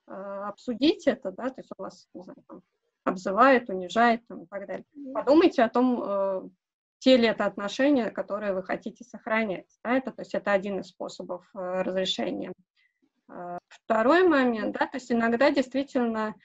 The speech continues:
Speaker 1: м, невозможно, объективно невозможно разрешить конфликт просто потому, что, ну, вот апельсинов нет, да, их никогда не
Speaker 2: Мгм.
Speaker 1: будет. Но, э, потребность всё равно здесь не в самом апельсине, да, то есть у вас потребность в чём-то другом.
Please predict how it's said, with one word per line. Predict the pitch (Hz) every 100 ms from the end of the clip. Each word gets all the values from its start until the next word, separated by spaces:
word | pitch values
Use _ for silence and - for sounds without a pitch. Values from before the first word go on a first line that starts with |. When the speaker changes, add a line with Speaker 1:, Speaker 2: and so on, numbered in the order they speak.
| _ _ _ 285
Speaker 1:
м, | 277 214 214 214 208 - - - -
невозможно, | 226 233 240 247 277 269 262 220 214 -
объективно | 196 233 - 285 254
невозможно | 208 202 202 202 220 196 202
разрешить | 185 196 208 240 -
конфликт | 208 202 285 -
просто | 247 208 -
потому, | 226 208 208 233
что, | 233 226
ну, | 208 202
вот | 196 202
апельсинов | 240 - - 294 262 254
нет, | 220 202 180 - _ -
да, | 220
их | 220 -
никогда | - 196 - 190 202
не | 202
Speaker 2:
Мгм. | 285
Speaker 1:
будет. | 185 _ _ _ - _ _ _ 240
Но, | 220 226 220 214
э, | - 202 202 - _ _ _ _ _ _ _ _ _ _ _ - -
потребность | 240 240 320 311 262
всё | -
равно | 233 277
здесь | 277 247 247
не | 233
в |
самом | - 254 330 285
апельсине, | 247 240 240 - 233 -
да, | 220
то | 247
есть | 247 -
у |
вас | 214 -
потребность | 214 - 320 269 254
в |
чём-то | - 233 233
другом. | - 202 214 220 196 233